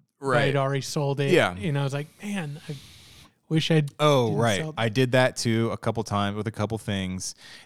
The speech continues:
Speaker 1: That, so that's a, a couple of the complaints I had would, would just have, be, like, mechanical stuff. You can sell stuff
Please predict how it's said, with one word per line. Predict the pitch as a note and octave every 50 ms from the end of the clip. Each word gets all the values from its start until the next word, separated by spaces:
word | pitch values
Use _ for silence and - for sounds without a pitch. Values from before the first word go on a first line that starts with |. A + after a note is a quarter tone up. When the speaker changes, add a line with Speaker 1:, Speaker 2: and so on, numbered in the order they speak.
| _
Speaker 1:
That, | - D#3+ E3 D3
so | - - E3+
that's | D#3 G3 A3 G#3+ - -
a, | F#3 - - -
a | C#3 C3+
couple | - - E3+ F#3 - E3 D#3 D3+
of | C#3+ A#2+
the | C3
complaints | - - B2+ B2 - C3 B2 A#2+ -
I | B2+ A#2
had | A2 A2 A2
would, | G#2 G#2+ G#2+ C3+ C#3 C3
would | B2 A#2
just | A#2+ B2 -
have, | C3+ C3+ A#2 A2+
be, | A2 B2
like, | A#2+ G#2+ - -
mechanical | G#2+ G2+ - - G2+ F#2+ F2+ E2+ D#2 - D#2
stuff. | - - - - - - - _ _ _ _ _ _ _ _ _
You | A#2 A#2+
can | A#2 - B2 A#2+
sell | G#2+ - - - D3+ C#3+ D3+ D#3+ F3 F3+
stuff | - - - - D#3+ C#3+ C3+ C3+ C#3 C3+ - - - - -